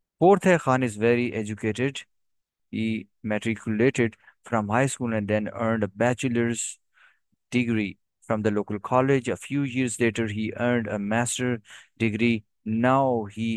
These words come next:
is about to get his P H D in physics। Fifth है, Gulmina and I look forward to being able to see each other again next summer। Meanwhile, we will write letters to each other।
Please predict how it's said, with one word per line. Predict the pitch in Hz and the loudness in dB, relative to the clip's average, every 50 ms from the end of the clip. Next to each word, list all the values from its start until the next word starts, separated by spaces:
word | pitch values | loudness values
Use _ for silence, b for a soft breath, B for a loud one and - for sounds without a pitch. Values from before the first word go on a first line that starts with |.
| 104 101 | -6 -6
is | 120 113 110 104 - - | -4 -4 -4 -4 -6 -8
about | - 113 107 98 104 101 104 104 - | -8 -6 0 2 4 4 4 2 -2
to | - 101 | -6 -6
get | - 104 101 101 - | -2 0 -2 -2 -2
his | - 101 90 - | -4 -6 -6 -6
P | _ - 110 107 | _ -6 -2 0
H | 104 104 98 101 | 0 0 -2 -4
D | - 107 104 104 101 98 b b b b b | -6 -6 -4 -4 -4 -6 b b b b b
in | 110 107 104 | -6 -6 -6
physics। | - - 113 101 87 85 78 - - - - - - - _ _ _ _ _ _ _ _ _ _ _ - | -4 -2 -2 -2 -2 -2 -6 -6 -10 -10 -10 -12 -16 -18 _ _ _ _ _ _ _ _ _ _ _ 2
Fifth | 208 190 - | 2 4 6
है, | 214 196 165 | 6 6 6
Gulmina | 131 135 131 120 117 120 127 131 131 131 127 127 127 113 - - | 6 4 4 4 2 2 2 2 2 2 2 2 2 0 -2 -4
and | 113 110 - | -4 -4 -4
I | 78 107 113 120 120 120 123 117 - | -4 0 2 2 2 2 2 0 -4
look | 104 107 123 117 | -4 -4 -4 -4
forward | - - 127 113 110 107 107 110 104 - | -2 0 0 0 2 2 -2 -4 -4 -4
to | - 113 101 | -6 -8 -4
being | 98 113 117 110 110 98 | -2 -2 -2 -2 0 0
able | 104 104 95 104 104 101 | 0 2 2 2 0 0
to | 101 101 98 | 0 -4 -6
see | - - 120 110 107 - 127 135 | -4 -2 -2 -2 -2 0 0 -2
each | 131 - - | 0 0 0
other | 117 107 104 107 | 0 2 2 0
again | 101 101 104 110 110 110 110 104 101 | 0 0 -2 0 0 0 0 0 0
next | 101 101 101 - - - | 0 -2 -2 -4 -6 0
summer। | - 175 170 135 104 95 117 123 - _ _ _ _ _ _ _ _ _ _ - | 2 2 2 4 2 2 0 -2 -6 _ _ _ _ _ _ _ _ _ _ -6
Meanwhile, | 110 110 131 160 175 180 156 113 101 92 78 76 76 71 - _ _ _ _ _ _ _ _ _ _ _ _ _ | -2 2 4 4 4 4 4 4 4 4 4 2 -2 -6 -10 _ _ _ _ _ _ _ _ _ _ _ _ _
we | 107 117 113 | 0 0 4
will | 104 117 110 104 | 4 4 2 2
write | 98 110 113 107 107 101 98 | 2 2 2 2 2 0 -2
letters | 104 110 117 117 - 117 110 104 - | 0 0 2 2 0 -4 -6 -6 -8
to | - 107 - | -10 -8 -6
each | 110 104 95 - - | -6 -6 -6 -6 -6
other। | 92 87 85 87 | -6 -6 -8 -10